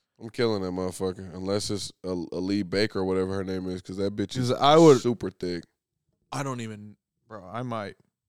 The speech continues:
Speaker 2: I might just end it. No joke. Not even joking. That would break my, just to think I was just inside an inverted penis.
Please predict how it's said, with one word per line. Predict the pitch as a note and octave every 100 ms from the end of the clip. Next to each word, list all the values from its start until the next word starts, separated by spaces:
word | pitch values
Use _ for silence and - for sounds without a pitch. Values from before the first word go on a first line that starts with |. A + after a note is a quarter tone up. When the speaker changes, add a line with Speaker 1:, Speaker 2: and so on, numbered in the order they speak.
| -
Speaker 2:
I | C#3+
might | C3+
just | A2 G#2
end | A2 A2
it. | G2+ - _ -
No | A2+
joke. | A2 A2+ - _ _ _ _ _ _ _ _ _ _ _ _ _ _ _ _
Not | B2+ C3+ C#3
even | C3 A#2
joking. | A#2+ A#2+ A2+ A2+
That | B2
would | C#3+ B2+ A2 A#2 -
break | B2 A#2+
my, | A#2 A2 G#2 G#2+ - _ _ _ _ _ _ _ _ _ _ _ _ _ _ -
just | B2 C#3 C#3
to | C3
think | - C3 B2
I | A#2
was | A#2
just | A#2 B2 A#2
inside | A2+ A#2 A#2 A2+
an | A2+
inverted | G#2+ G#2 A2+ A2+ A2
penis. | A#2+ A#2 A#2+ A#2 -